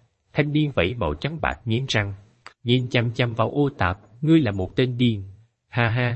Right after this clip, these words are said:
tên điên, La Phong trong Thái Sơ Tam Hồn chúng ta mới là tên điên. Ta chưa được như hắn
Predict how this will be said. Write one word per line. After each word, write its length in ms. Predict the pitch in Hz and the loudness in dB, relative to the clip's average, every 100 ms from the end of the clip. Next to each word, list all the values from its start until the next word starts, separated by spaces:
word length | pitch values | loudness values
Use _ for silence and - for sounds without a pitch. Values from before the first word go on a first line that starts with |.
| - | 0
tên 220 | 120 110 | 0 0
điên, 260 | 110 101 98 - _ - | -2 -2 -6 -14 _ -4
La 160 | 113 | -4
Phong 340 | - 123 117 113 | 0 0 0 -2
trong 140 | 123 117 | -4 -2
Thái 160 | 139 | -2
Sơ 320 | 131 120 113 | -2 0 0
Tam 260 | 107 143 135 | -2 -4 -4
Hồn 220 | 107 78 - | -4 -6 -4
chúng 180 | 131 | -4
ta 300 | 135 104 101 98 | -2 -4 -4 -8
mới 220 | 110 139 | 0 0
là 140 | 175 78 | 2 -2
tên 280 | - 101 98 | -2 -2 -2
điên. 220 | 90 80 - _ _ _ - | -2 -4 -16 _ _ _ -4
Ta 100 | 139 135 | -4 4
chưa 160 | 180 | 4
được 160 | 131 104 | 4 0
như 120 | 139 131 | 0 0
hắn 320 | 117 147 | 0 -6